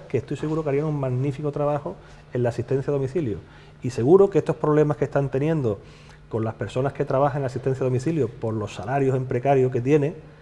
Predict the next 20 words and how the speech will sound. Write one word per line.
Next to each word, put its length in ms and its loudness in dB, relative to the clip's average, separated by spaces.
estoy 220 -4
convencido 540 0
de 180 -2
que 300 0
esas 220 -2
empresas 320 -2
cordobesas 480 0
estarían 540 0
dispuestas 800 2
y 80 -4
podrían 340 0
tener 240 -2
capacidad, 640 -2
porque 160 -6
no 80 -4
son 160 -2
grandes 240 0
multinacionales, 560 0
de 60 0
hacer 280 0